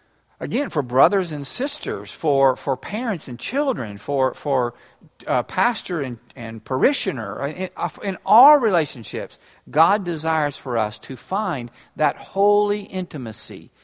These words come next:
that is modeled in Father, Son, and Holy Spirit. John seventeen, John is a great place to go to, to know more about the nature of God. John seventeen twenty-one,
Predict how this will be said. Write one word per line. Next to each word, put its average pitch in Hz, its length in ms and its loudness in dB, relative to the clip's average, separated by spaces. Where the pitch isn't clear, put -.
that 139 280 0
is 143 160 -6
modeled 139 920 0
in 131 280 -6
Father, 131 420 2
Son, 120 260 -8
and 107 120 -10
Holy 107 260 -12
Spirit. 92 380 -18
John 156 520 4
seventeen, 175 580 -2
John 196 320 2
is 156 120 0
a 143 60 -2
great 156 320 8
place 139 300 0
to 123 100 -6
go 113 340 2
to, 127 220 0
to - 260 -8
know 135 320 2
more 143 360 6
about 123 260 2
the 117 100 -6
nature 123 400 -4
of 110 100 -2
God. 110 300 0
John 175 240 4
seventeen 170 680 0
twenty-one, 147 640 -2